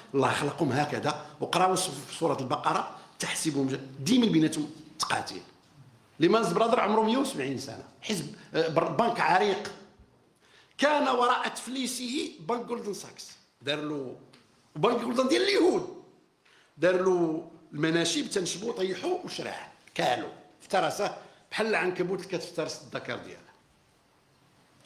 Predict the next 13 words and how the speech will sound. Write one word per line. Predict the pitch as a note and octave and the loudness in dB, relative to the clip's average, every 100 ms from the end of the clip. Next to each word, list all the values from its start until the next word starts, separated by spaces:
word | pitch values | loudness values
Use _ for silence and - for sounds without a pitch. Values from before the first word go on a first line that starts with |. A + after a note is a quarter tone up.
| - _ _ - - | -20 _ _ -14 0
إلا | D3 A3 B3 - - - | 4 4 4 0 -4 -8
شفتوا | - - - D#3+ - - - - | -6 -4 0 0 0 -8 -16 -2
فيديو | B2+ E3 C#3+ C3 | 4 6 4 2
وثائقي | B2 C#3+ C#3 B2+ | 0 -2 -2 -2
عنوانه | A#2 B2+ B2+ B2 G#2+ A2 G#2+ - - - - | -2 0 0 0 -2 -2 -4 -8 -16 -20 -4
خلفية | C3 - B2+ A#2 | -2 -2 -2 -2
استيلاء | - - B2+ A2+ A2+ - - - - _ _ A2+ | -2 -6 -4 -2 0 -2 -10 -20 -20 _ _ -10
جولدن | A2 B2+ A#2 A2 | 2 2 4 0
ساكس | - A#2 G#2 - - | 0 -2 -2 -4 -2
على | A2+ G#2+ | -2 -2
ليمانز | G#2+ G#2 G2+ F2 | -4 -4 -4 -6
براذر، | G#2+ A2 - - - - - - | -4 -4 -4 -8 -18 -20 -16 -8
غتعرفوا | - - A2+ - | -4 -2 -2 -4